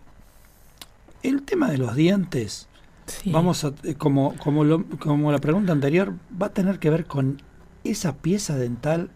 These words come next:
Speaker 1: en particular, porque
Speaker 2: Como,
Speaker 1: cada
Speaker 2: como
Speaker 1: pieza
Speaker 2: las
Speaker 1: dental,
Speaker 2: costillas.
Speaker 1: claro, cada pieza dental va a representar varias, varios conflictos.
Speaker 2: Exacto.
Speaker 1: Es más, para los que les interese, eh, es apasionante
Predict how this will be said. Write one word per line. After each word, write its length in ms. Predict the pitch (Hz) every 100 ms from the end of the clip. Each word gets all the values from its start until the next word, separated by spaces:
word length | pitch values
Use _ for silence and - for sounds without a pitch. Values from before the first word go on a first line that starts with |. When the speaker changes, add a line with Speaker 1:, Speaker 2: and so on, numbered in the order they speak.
| -
Speaker 1:
en 140 | 139 127
particular, 580 | 127 120 127 147 180 165 - - -
porque 240 | - 147
Speaker 2:
Como, 200 | 156 175
Speaker 1:
cada 260 | 165 160 165
Speaker 2:
como 80 | -
Speaker 1:
pieza 220 | 165 165
Speaker 2:
las 20 |
Speaker 1:
dental, 140 | 165 143
Speaker 2:
costillas. 840 | 175 - 214 185 - 165 156 - -
Speaker 1:
claro, 400 | 160 170 143 127
cada 220 | 214 226
pieza 340 | 190 214 - 190
dental 380 | 143 139 196 180
va 120 | 160
a 40 |
representar 720 | 151 143 131 117 120 160 190 - - - - -
varias, 640 | 135 233 262 170 120 - -
varios 380 | 147 240 180 113
conflictos. 800 | - 107 - 110 104 - - -
Speaker 2:
Exacto. 400 | 131 - - 139
Speaker 1:
Es 60 |
más, 320 | 156 156 127 - - - - _ - - -
para 220 | 143 131
los 160 | 123 113
que 120 | 127
les 200 | 117 120
interese, 840 | 117 123 143 185 - 135 127 127 - -
eh, 200 | 123 127 -
es 180 | 180 185
apasionante 1080 | 196 160 127 - 123 120 175 170 131 107